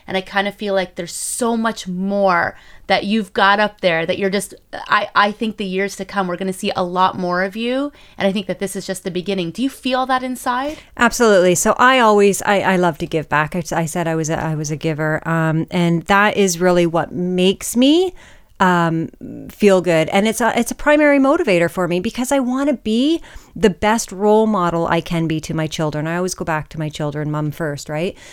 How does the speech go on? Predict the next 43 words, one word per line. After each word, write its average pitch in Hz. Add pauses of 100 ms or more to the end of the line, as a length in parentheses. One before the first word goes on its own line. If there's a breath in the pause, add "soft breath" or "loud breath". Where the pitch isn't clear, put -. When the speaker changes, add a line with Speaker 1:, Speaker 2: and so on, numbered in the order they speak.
(140 loud breath)
Speaker 2:
So, 202
uh, 185
I -
have 285
a 370
children's 208
book 170
that's 170
scheduled 180
to -
come 170
out 165
in 165
the 156
spring. 165 (840)
Speaker 1:
I 220
did 226
not 220
know 254
this. 330
Apparently, 202
I 175
didn't 190
do 151
Speaker 2:
I 208
Speaker 1:
my 190
Speaker 2:
You 190
didn't 190
Speaker 1:
research 381
Speaker 2:
do 294
your 311
Speaker 1:
well 262
Speaker 2:
research. 214
Speaker 1:
enough. - (120)
Speaker 2:
Um, 220
Speaker 1:
What? -
Speaker 2:
I 254
don't 294
promote 247
it -
too 233
much 285
because, 214